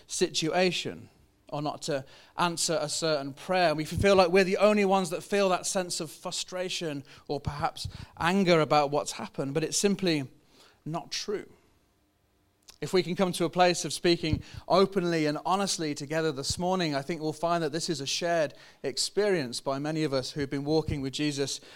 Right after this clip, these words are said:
for some time. But actually, there are examples in Scripture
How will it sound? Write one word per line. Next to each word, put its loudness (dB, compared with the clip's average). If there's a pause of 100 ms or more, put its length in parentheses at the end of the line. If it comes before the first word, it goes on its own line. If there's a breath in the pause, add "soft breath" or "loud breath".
(120 loud breath)
for -4
some 0
time. 2
But 2
actually, 2 (280 loud breath)
there 8
are 6
examples -2
in -6
Scripture -6